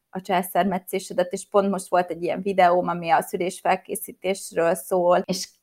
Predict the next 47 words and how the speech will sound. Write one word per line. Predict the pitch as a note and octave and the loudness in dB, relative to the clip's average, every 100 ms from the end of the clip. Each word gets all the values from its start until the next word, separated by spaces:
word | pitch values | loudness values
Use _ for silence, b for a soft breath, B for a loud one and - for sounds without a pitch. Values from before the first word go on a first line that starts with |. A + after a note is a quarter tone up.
| _ | _
egyszerűen | - G3+ A3+ A3+ A3+ | 4 4 6 6 6
ott | B3 | 8
volt | A3+ F#3+ | 6 6
a | |
nyelvem | G3 F#3 F3+ | 6 6 4
a | |
mondat, | E3 F3 E3 | 0 0 2
de | F3+ | 2
végül | F3+ F#3 G3+ | 2 0 -2
is | G#3+ | -4
kihagytam, | - A#3+ D#3+ F#3 - F3+ F3 F3+ | 0 6 6 6 4 6 6 6
talán | F#3+ F#3 | 6 6
annyi | A3 A#3 | 6 4
hangzott | A3+ E3+ F3+ F3+ F#3 - | 4 2 0 -2 -4 0
el, | F3+ F#3+ | 2 2
hogy | G3 | -2
teljesen | A3 G#3+ G3 G3 F3+ | 2 2 2 0 -2
mindegy, | F3+ E3 | -2 -4
hogy | F#3+ F#3 | -6 -2
hogyan | F3 D#3+ D3 E3 F#3+ | 0 2 2 2 -2
hozzuk | G3 F3 F3+ - | -6 -8 -8 -8
világra | F3+ D#3 D#3+ E3+ | -6 -2 -2 0
a | |
gyermeket, | E3 F3+ E3 E3 F3+ F3 | 2 2 0 -4 -8 -4
az | F3+ | -2
anya | E3 | 0
lelkiállapota | E3+ E3 - F#3+ F3 F#3 F3+ F3+ E3+ | 0 -2 -2 -4 -2 -2 -6 -4 -2
azért | F3+ F3+ | -2 0
nagyon-nagyon | F#3+ E3+ - F3 D#3+ - | 0 2 0 -2 -2 -4
sokat | - F#3+ - - | -8 -12 -10 -12
számít, | - C#3+ E3 E3 - | -8 -6 -6 -8 -12
csak | - | -2
nem | G3 | 2
emeltem | F3+ D#3 D#3 - - | 2 2 0 0 -4
ki | F3+ - | -6 -14
külön | - F3+ D#3+ D#3+ | -8 -4 -4 -2
ezt, | G3 - | -6 -4
pedig, | - D#3 E3+ - | -2 -2 0 6
ö, | F#3 | 6
pedig | F3 F#3 F3+ | 6 0 0
úgy | F#3+ G3 | 0 -2
szeretek | - - - F3 | -2 -4 -2 -4
külön | - C#3+ E3 | -2 2 2
szólni, | F3+ E3 D#3+ E3+ | 2 0 0 0
hiszen | F#3+ F#3 - | -2 -6 -8
azért | F#3 F#3 | -4 -2
Magyarországon | F3+ F3 - F#3 - F3+ F#3 | 0 0 0 -2 0 0 4